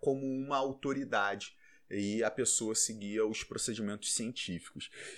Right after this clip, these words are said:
E aí vale uma ressalva que aqui a gente discutiu muito cerimonialismo e instrumentalismo, há um institucionalista do século vinte da Universidade de Texas em Austin, chamado Clarence Ayres,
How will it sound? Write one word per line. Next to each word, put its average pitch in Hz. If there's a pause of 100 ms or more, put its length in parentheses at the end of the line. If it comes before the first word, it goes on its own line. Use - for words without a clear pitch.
(200)
E 139
aí 175
vale 196
uma 196
ressalva 139
que -
aqui -
a 131
gente 139
discutiu -
muito 123 (340)
cerimonialismo 120
e 110
instrumentalismo, 98 (460)
há 165
um 233
institucionalista 135
do 95
século 104
vinte 107
da 98
Universidade 98
de -
Texas 95
em 92
Austin, 104
chamado 92
Clarence 110
Ayres, 113